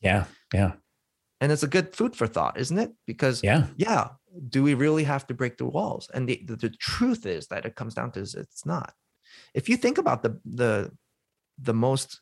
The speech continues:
Speaker 2: amazing leaders out there, the most high-performing people out, they understand this truth. It's, they stay calm in the midst of chaos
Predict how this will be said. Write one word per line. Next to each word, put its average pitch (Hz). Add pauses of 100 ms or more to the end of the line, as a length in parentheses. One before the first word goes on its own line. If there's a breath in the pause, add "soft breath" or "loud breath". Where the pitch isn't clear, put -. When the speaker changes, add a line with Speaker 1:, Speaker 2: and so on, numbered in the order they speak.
(140)
Speaker 2:
amazing 123
leaders 151
out 135
there, 117
the 110
most 107
high-performing 113
people 139
out, 131 (220 loud breath)
they 170
understand 131
this 110
truth. - (160)
It's, -
they 117
stay 135
calm 151
in 110
the 113
midst 123
of -
chaos -